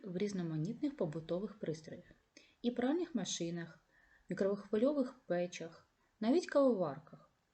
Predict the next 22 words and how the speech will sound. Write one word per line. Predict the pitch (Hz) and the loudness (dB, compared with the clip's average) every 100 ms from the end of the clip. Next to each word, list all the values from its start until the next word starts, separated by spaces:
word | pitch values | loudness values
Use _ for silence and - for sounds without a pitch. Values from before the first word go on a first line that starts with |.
| _ _ _ _ _ | _ _ _ _ _
В | - - | -2 2
усіх | 247 - 202 - | 2 0 -4 -4
цих | - 156 | -6 -8
пристроях | - 226 349 - 247 165 143 - 170 | -8 -4 -4 -4 -2 -2 -4 -10 -8
є | |
маленький | 165 175 254 349 269 | -6 -2 -2 0 -2
комп'ютер, | 254 262 254 - 151 - - - - | 2 2 2 -2 -4 -4 -12 -10 -2
мікропроцесор, | 175 262 - 302 277 277 - 139 135 - - _ _ _ - - _ | 2 2 2 -2 -2 -4 -2 -4 -6 -10 -16 _ _ _ -20 -20 _
який | 180 180 202 185 | -2 0 -2 -4
керує | 165 160 202 262 - | -2 0 2 0 0
їхньою | 160 165 - 180 | -6 -6 -6 -4
роботою. | 185 185 165 156 156 175 - _ _ - - - | -4 -6 -8 -10 -14 -16 -18 _ _ -20 -16 -8
І | 170 | 0
з | |
року | 190 233 226 | 0 2 0
в | 196 | 0
рік | 233 320 381 196 | 2 2 2 -2
електронної | 180 - 240 226 208 | -4 0 2 4 2
техніки | 202 285 392 285 247 - 170 | 0 -2 2 2 2 0 -6
стає | - - 170 202 320 | -6 -4 -2 0 0
дедалі | 233 170 196 240 262 | 0 0 0 0 0
більше, | 220 190 202 170 151 - | -2 -6 -4 -2 -4 -10